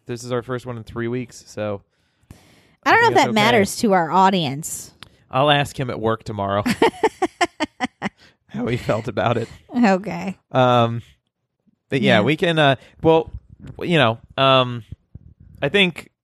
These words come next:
Speaker 1: I could go on forever, but let's just, uh, end
Speaker 2: You
Speaker 1: it there.
Speaker 2: could
Speaker 1: We can
Speaker 2: always go on
Speaker 1: let's
Speaker 2: forever.
Speaker 1: just,
Speaker 2: That's
Speaker 1: let's just
Speaker 2: true
Speaker 1: end it there.
Speaker 2: every episode.
Speaker 1: I know. Let's just end it there. It's fine. And
Speaker 2: Yeah.
Speaker 1: then just give us, uh, some final thoughts.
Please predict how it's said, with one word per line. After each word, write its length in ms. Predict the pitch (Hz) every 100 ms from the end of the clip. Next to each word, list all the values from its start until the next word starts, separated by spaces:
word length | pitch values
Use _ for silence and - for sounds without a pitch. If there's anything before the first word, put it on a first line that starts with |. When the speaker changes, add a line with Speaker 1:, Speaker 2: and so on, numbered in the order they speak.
| _
Speaker 1:
I 100 | 156
could 240 | - 175 131
go 140 | 135
on 160 | 117 113
forever, 360 | 113 107 101 101
but 180 | 110
let's 200 | 131 127
just, 340 | - 123 - -
uh, 280 | 104 95 92
end 140 | 107
Speaker 2:
You 60 | 277
Speaker 1:
it 60 | 233
there. 100 | 208
Speaker 2:
could 60 |
Speaker 1:
We 40 | 202
can 80 |
Speaker 2:
always 320 | 233 220 185 -
go 140 | 170
on 140 | 160 160
Speaker 1:
let's 80 | 139
Speaker 2:
forever. 240 | 165 175
Speaker 1:
just, 120 | 175
Speaker 2:
That's 100 | 180
Speaker 1:
let's 140 | 175 -
just 100 | 151
Speaker 2:
true 60 | 151
Speaker 1:
end 100 | 226
it 40 |
there. 140 | 123 120
Speaker 2:
every 360 | 214 214 208
episode. 440 | 160 190 175 - 147
Speaker 1:
I 180 | 127
know. 160 | 117 107
Let's 160 | 123 143
just 120 | 180
end 120 | 170
it 80 | 151
there. 260 | 135 127 123
It's 100 | -
fine. 280 | 131 120 113 _
And 100 | 247
Speaker 2:
Yeah. 160 | 226 185
Speaker 1:
then 80 | 143
just 160 | 156 147
give 180 | 170 151
us, 180 | -
uh, 340 | 160 139 131 -
some 160 | 135
final 200 | 127 131 127
thoughts. 360 | 127 - -